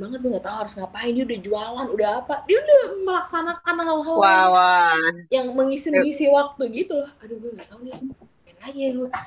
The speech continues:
Speaker 1: ngapain lagi?" Kayak gitu sih. Gue juga, gue juga, eh, kemarin-kemarin juga kepikiran,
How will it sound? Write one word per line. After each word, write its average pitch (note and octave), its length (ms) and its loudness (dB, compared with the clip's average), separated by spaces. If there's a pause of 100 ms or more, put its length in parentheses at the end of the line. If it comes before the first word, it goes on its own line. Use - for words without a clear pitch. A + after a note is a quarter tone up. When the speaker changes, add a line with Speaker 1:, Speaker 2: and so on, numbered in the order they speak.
(140)
Speaker 1:
ngapain F#3 280 -12
lagi?" C4 300 -10 (100)
Kayak E3 160 -14 (120)
gitu D#4+ 120 -8
sih. D#4 240 -6 (360)
Gue E4 120 -6
juga, A#3+ 220 -8 (420)
gue D4+ 120 -4
juga, D4+ 200 -2 (240)
eh, G#3+ 180 0 (220)
kemarin-kemarin G#3+ 640 -2
juga D4+ 100 -2 (100)
kepikiran, C4 380 -10